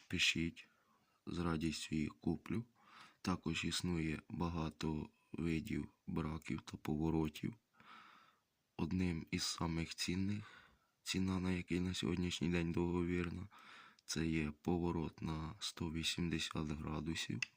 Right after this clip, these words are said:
Ось так він виглядає. Монетка ваша в ідеалі у співвідношенні реверса до аверса буде виглядати ось так.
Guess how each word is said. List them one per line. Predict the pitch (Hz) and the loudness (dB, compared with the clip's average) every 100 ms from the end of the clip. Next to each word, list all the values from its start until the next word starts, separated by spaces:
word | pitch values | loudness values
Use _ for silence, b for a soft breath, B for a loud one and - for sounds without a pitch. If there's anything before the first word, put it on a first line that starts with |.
| - | -10
Ось | - | -8
так | - - - | -4 -6 -4
він | - 78 | -6 -4
виглядає. | 80 76 78 73 78 80 104 - - - _ _ B B B B B B B B - | -2 -2 -2 0 -2 -2 -4 -4 -6 -6 _ _ B B B B B B B B -4
Монетка | 87 87 80 - - | -2 0 -2 -4 -2
ваша | 80 80 - | 0 0 0
в | 76 | 0
ідеалі | 80 82 85 82 78 78 82 - | 2 2 4 4 2 0 -4 -10
у | - | -8
співвідношенні | - 80 80 85 85 80 85 85 82 | -2 0 2 2 2 2 0 0 0
реверса | 82 80 80 80 - | 0 0 -4 -4 -4
до | 80 82 | -2 2
аверса | 80 78 78 - - - B B B B B B - | 2 2 0 -4 -10 -14 B B B B B B -4
буде | 85 82 | 0 2
виглядати | 80 80 80 80 80 78 - | 2 0 -2 0 0 -2 -6
ось | - - | -6 -6
так. | - - - - | -6 -8 -8 -12